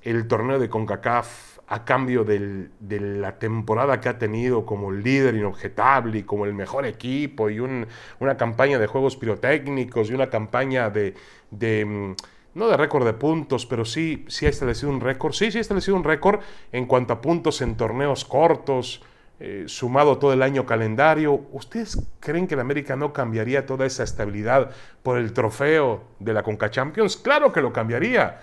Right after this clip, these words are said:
Yo creo que el América está en un momento de crisis, o si usted quiere llamarle precrisis,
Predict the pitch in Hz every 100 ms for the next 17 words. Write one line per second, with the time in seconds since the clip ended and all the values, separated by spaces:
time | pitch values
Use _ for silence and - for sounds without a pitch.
0 | - - - - - 170 190 170 139 151
1 | 156 120 - 147 151 135 127 139 139 170
2 | 180 - - 95 107 - 165 190 - -
3 | - 101 101 113 127 123 131 107 120 120
4 | 120 117 113 190 196 208 196 -